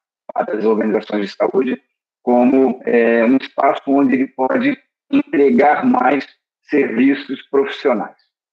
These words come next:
né? E aí, claro, é, isso vai depender muito da, da, do perfil e dos objetivos de cada M S P, de cada I S P, mas buscar ser esse ponto de apoio pra suporte,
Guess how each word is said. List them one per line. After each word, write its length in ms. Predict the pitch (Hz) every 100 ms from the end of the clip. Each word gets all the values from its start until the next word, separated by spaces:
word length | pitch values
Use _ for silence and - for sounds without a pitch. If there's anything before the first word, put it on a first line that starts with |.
| _
né? 280 | 110 139 147 - _
E 120 | 123 139
aí, 280 | 127 143
claro, 500 | 156 - 127 127 131 135 _ -
é, 440 | 113 110 107 104
isso 340 | 95 113 123 110
vai 160 | 123
depender 360 | 123 123 120 117
muito 360 | 113 120 120
da, 420 | 107 110 107 98 -
da, 180 | 107 104
do 120 | 110
perfil 720 | - 117 - - 143 165 110 - _ _
e 120 | 107 104
dos 160 | 110
objetivos 580 | 123 110 110 110 135 127
de 100 | 110
cada 280 | - 101 104
M 120 | 107
S 280 | 104 - 101
P, 260 | - 123 -
de 100 | -
cada 260 | - - 95
I 80 |
S 180 | 107 - -
P, 220 | 127 139 - _ _ _
mas 200 | - 135
buscar 640 | 123 156 - - 156 156 -
ser 440 | - 147 139 117 117
esse 180 | - -
ponto 320 | - 156 156 127
de 120 | 131
apoio 480 | 117 - 127 117 104
pra 180 | -
suporte, 720 | - - 101 113 117 - -